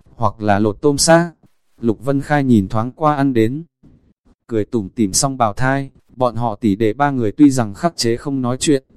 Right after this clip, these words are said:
nhưng ba người gian hòa hợp không khí lại lệnh người hâm mộ,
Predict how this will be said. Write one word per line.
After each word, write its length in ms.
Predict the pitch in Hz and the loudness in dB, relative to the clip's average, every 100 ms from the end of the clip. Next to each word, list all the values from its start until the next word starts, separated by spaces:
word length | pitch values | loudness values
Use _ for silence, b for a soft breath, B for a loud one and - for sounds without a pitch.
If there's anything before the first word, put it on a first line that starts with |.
| _ | _
nhưng 260 | 135 139 135 | 0 0 2
ba 140 | 143 | -2
người 220 | 131 107 | 0 -2
gian 240 | 98 139 131 | 0 0 0
hòa 180 | 120 | -2
hợp 160 | 110 110 | -2 -4
không 220 | - 139 | -6 -10
khí 240 | 131 117 127 | -6 -2 0
lại 200 | 147 113 | -2 -2
lệnh 280 | 117 110 | -6 -4
người 160 | 113 104 | -4 0
hâm 220 | 127 139 | 0 -2
mộ, 220 | 131 110 | -6 -10